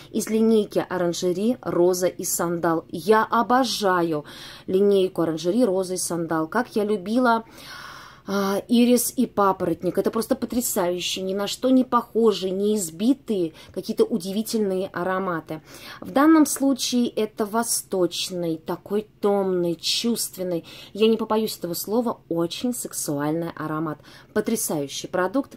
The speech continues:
решила взять две штучки. По поводу сроков годности. Честно, даже смотреть не буду, чтобы не расстраиваться, но я думаю, что эти гели для душа точно не, не залежатся у меня в запасиках. Я дум-, я думаю, что я даже их класть туда не стану,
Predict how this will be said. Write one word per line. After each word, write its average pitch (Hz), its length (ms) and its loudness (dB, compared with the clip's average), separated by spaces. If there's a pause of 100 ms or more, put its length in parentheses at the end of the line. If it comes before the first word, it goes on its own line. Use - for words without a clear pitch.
решила 208 460 -6
взять 160 240 -14
две 156 160 -6
штучки. - 460 -10 (360)
По 269 120 4
поводу 320 460 2
сроков 190 540 0
годности. 165 580 -2
Честно, 339 560 2
даже 208 280 2
смотреть 247 520 2
не 160 100 2
буду, 208 220 0
чтобы 202 300 2
не 254 100 12
расстраиваться, 254 720 6
но 185 140 4
я 202 200 6
думаю, 240 440 8
что 180 280 2 (520)
эти 294 300 4
гели 196 240 -2
для 175 180 0
душа 185 240 -4
точно 220 500 0
не, 165 300 -2
не 202 200 0
залежатся 180 920 0
у - 80 -8
меня 165 540 -2
в - 100 -12
запасиках. 220 640 -2
Я 165 60 -2
дум-, 175 260 -4
я 185 220 -2
думаю, 226 160 -4
что - 140 -12
я 190 80 -4
даже 190 240 -4 (220)
их - 240 -4
класть 214 360 -2
туда - 160 -12
не 160 140 -6
стану, 311 500 -2